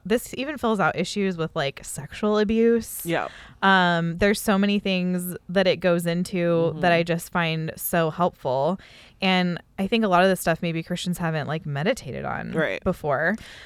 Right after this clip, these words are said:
Speaker 2: Well, and
Speaker 1: Um,
Speaker 2: we've, I think we have created a little bit of a, um, a divide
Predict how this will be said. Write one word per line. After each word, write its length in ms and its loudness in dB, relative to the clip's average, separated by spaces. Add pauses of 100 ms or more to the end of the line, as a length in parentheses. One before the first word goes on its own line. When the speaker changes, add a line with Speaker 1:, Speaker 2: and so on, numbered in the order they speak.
(220)
Speaker 2:
Well, 140 4
and 100 8
Speaker 1:
Um, 60 4
Speaker 2:
we've, 180 0
I 80 -6
think 240 -6
we 120 0
have 220 0
created 360 -6
a 60 -4
little 280 -6
bit 300 -4 (100)
of 160 -6
a, 480 -4 (140)
um, 680 -12 (320)
a 80 -2
divide 720 -4